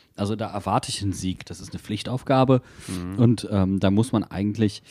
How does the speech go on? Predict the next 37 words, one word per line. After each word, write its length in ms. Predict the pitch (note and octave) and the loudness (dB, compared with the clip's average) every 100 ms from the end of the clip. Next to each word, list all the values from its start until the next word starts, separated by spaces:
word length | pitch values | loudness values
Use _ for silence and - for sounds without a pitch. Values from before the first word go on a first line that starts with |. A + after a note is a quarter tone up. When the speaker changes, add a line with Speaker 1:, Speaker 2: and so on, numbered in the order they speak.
| - - - - - - - - - _ | -20 -18 -18 -20 -20 -20 -20 -20 -20 _
Speaker 1:
mindestens 460 | B2+ D#3 B2+ A#2 - | 6 8 6 -2 0
vier 200 | A#2 A2 | 4 8
null 160 | A2 | 8
gewinnen, 380 | G#2+ G2 G2+ F#2+ | 6 4 4 4
ne? 160 | A#2 C#3+ | 4 4
Und 200 | G#2+ G#2 | 4 4
dann, 220 | G2 G2+ | 2 2
äh, 140 | G#2 | -2
stellt 260 | - G#2+ A2+ | 0 2 4
man 100 | A#2 | 0
sich 180 | A#2 A2 | 0 0
halt 140 | A2+ | 0
am 120 | G#2+ | -2
Ende 260 | - G#2 A#2+ | -2 0 0
auch 120 | A2 | 0
mal 140 | A#2 | 0
vors 200 | G#2 G#2+ | 0 0
Mikrofon 420 | A2 G#2 A2+ B2 A2+ | 2 0 0 2 2
und 80 | |
fragt, 300 | G#2 A2 A2 | 0 -2 2
wer 120 | A#2 A2 | 4 8
will 100 | F3 | 8
denn 120 | D3 | 8
hier 140 | G#2+ | 6
Meister 400 | G2+ G2 - G2 | 4 2 0 2
werden? 400 | F#2 F2+ F2 F2+ | 2 2 0 -4
Wir 320 | F2+ A#2+ D#3+ | 2 4 4
oder 200 | C#3+ C3+ | 4 4
war 100 | B2+ | 6
das 140 | C3+ B2+ | 4 0
die 80 | B2+ | 0
andere 280 | D3+ B2+ G#2 | 2 4 4
Mannschaft 520 | G2 G2 G#2 F2 - | 4 2 -2 -4 -2
in 60 | |
den 140 | G2+ G#2 | 0 6
grünen 260 | A#2 C3 | 8 6
Trikots? 540 | G2 F#2 - F2 D2 | 4 -2 -2 -4 -4